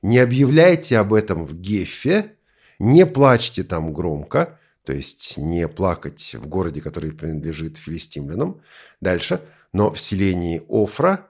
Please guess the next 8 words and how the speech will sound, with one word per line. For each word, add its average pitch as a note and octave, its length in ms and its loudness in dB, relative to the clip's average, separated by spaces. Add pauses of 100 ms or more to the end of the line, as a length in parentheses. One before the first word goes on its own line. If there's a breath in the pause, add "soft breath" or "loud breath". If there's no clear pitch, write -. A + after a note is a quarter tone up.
(160)
покрой G#2+ 480 2
себя B2 320 0
пеплом", - 640 0
то - 100 -20
есть - 100 -12
в - 40 -8
селении E2+ 460 -2
Пепел C#3+ 680 0